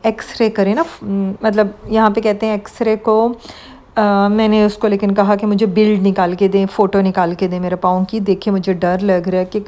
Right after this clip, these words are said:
ऐसा ना हो कुछ और मसला बन गया हो। लेकिन अल्हम्दुलिल्लाह ठीक था सब। फिर बस घर आई हूँ और आके, उम, के मैंने की है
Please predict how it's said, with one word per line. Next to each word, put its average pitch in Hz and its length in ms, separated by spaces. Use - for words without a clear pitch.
ऐसा 214 240
ना 202 80
हो 202 80
कुछ 202 220
और 185 140
मसला 180 300
बन 180 240
गया 196 120
हो। 202 60
लेकिन 262 240
अल्हम्दुलिल्लाह 226 640
ठीक 220 260
था 165 80
सब। 185 280
फिर 339 180
बस 269 360
घर 262 320
आई 254 300
हूँ 247 200
और 214 520
आके, 214 640
उम, 196 320
के 190 360
मैंने 180 540
की 202 280
है 180 460